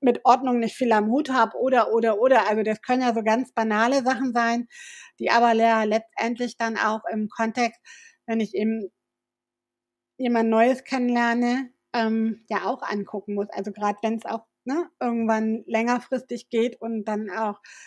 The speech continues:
verbindlicher wird und derjenige zu mir nach Hause kommt oder ich dahin gehe, spätestens dann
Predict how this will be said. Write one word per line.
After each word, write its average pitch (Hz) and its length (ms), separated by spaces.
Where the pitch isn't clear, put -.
verbindlicher 233 680
wird 233 240
und 220 220
derjenige 214 480
zu 214 120
mir 214 140
nach 202 140
Hause 240 260
kommt 233 260
oder 202 220
ich 214 120
dahin 233 300
gehe, 226 280
spätestens 220 500
dann 247 380